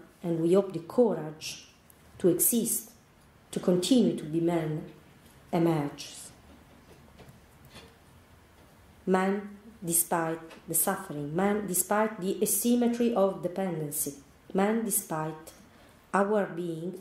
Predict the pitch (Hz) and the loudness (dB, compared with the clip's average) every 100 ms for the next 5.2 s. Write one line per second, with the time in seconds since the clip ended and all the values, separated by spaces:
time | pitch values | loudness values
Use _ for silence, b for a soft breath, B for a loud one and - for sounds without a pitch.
0 | - 165 175 208 - - 170 - 170 165 | -6 -2 0 0 -2 -4 -4 -2 -2 -2
1 | - 170 190 B B B B - 202 208 | -4 -6 -8 B B B B 2 2 2
2 | 214 208 202 175 180 175 170 185 180 - | -2 -2 -2 -2 -2 -4 -2 -4 -4 -6
3 | - 156 147 - - - _ _ _ _ | -6 -6 -4 -2 -4 -8 _ _ _ _
4 | 180 170 190 226 - - - 175 160 156 | 0 4 4 2 0 -8 -4 -4 -4 -6
5 | 156 | -6